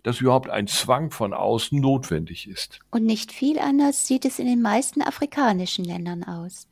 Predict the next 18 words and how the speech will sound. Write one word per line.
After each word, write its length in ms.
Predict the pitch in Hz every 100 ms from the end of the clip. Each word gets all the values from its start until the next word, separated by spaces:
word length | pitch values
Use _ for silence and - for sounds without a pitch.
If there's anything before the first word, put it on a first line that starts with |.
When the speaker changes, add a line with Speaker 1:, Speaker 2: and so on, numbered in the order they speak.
| - - - - -
Speaker 2:
Auch 160 | 196
hier 280 | - 339 262
wird 160 | 208 -
Freiheit 460 | - 208 214 208
stark 400 | - - 247 285
mit 180 | 220 -
Gemeinschaftsdenken 1120 | 196 190 190 214 220 202 - - 185 180 185
verbunden. 640 | 185 180 175 175 - 180 190 - - - - - -
Dieses 300 | 214 202 -
Denken 300 | 202 233 240
gründet 360 | 233 240 247
sich 220 | 247 240 -
zum 280 | - 262
Beispiel 520 | 247 196 214 - 247 247
auf 180 | 208
der 160 | - - - _
bekannten 680 | 185 - 196 196 - 196 190
Ubuntu-Rationalität 1600 | 196 214 294 - 208 190 185 190 - 190 180 180 180 190 214 240